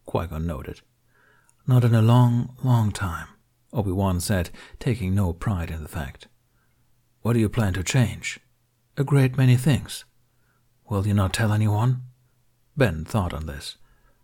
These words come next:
"I will, when the Force prompts me to." "Are you sure?" It was a warning.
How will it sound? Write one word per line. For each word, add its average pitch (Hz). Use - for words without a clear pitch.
"I 131
will, 139
when 104
the 110
Force 120
prompts 113
me 82
to." 82
"Are 87
you 78
sure?" 101
It 147
was 76
a 76
warning. 80